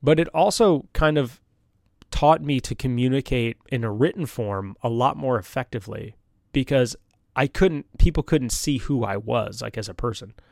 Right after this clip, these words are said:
But this allowed you to connect with people on an individual level. And so technology does kinda offer that, that the whole, the disconnected part does offer an opportunity to connect with people on that deeper level,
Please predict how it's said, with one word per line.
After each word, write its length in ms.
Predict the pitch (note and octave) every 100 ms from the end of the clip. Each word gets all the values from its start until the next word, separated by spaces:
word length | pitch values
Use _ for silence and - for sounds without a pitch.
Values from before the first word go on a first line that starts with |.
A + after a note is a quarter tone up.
| _ _ _ - _ - _ - _ _ _ _ _ _
But 160 | C#3+ C#3+
this 220 | D3+ G3+
allowed 560 | G3 D3 D3 G#3+ F3 -
you 120 | D3
to 120 | -
connect 380 | C#3 - C#3+ C#3+
with 80 | E3
people 240 | D#3 C#3+
on 200 | C3 C3
an 120 | C#3+ C3
individual 520 | B2+ B2 A#2+ A#2+ A#2+
level. 380 | C#3+ B2 G#2+ - _ _ _ _ _ _ _ _ _ _ _ _ _ _ -
And 160 | C#3+ C#3
so 320 | D3+ C#3 A#2+ _ -
technology 840 | F3 - E3+ G3 F3+ C#3 C3+ B2 - _ _ _ _ _ _ _ _ _ - A#2 -
does 260 | D#3 C#3+ -
kinda 240 | - C3+
offer 340 | B2 G#2+ - C#3+
that, 280 | D#3+ F#3 - -
that 240 | C3 C3
the 140 | B2
whole, 360 | A2 C#3+ C3+ B2
the 160 | B2+ A#2+
disconnected 760 | G#2 D3 - B2+ A#2+ A#2+ C3
part 240 | - C3 A#2+
does 180 | B2+ A#2
offer 280 | B2 A#2+ C3
an 80 |
opportunity 460 | A2+ - A2+ B2 B2
to 100 | A#2
connect 300 | - A2+ G#2
with 100 | A#2
people 240 | - A2+
on 180 | A2 A2
that 160 | A#2 A#2+
deeper 280 | C3+ - C3+
level, 400 | C3+ C#3 D#3